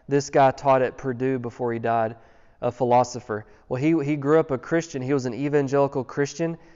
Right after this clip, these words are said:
He actually went to seminary and got his Master of Divinity.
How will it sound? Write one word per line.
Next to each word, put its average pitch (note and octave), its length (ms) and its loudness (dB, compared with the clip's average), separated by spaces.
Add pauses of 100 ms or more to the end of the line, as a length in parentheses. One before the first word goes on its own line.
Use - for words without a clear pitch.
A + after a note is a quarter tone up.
(140)
He C#3+ 100 0
actually C#3 380 0
went C#3 300 0
to C3 140 -6
seminary D3+ 540 0
and D#3 80 -4
got B2 140 -2
his A#2+ 160 -8
Master C#3 420 -4
of B2+ 60 -6
Divinity. C3+ 500 -6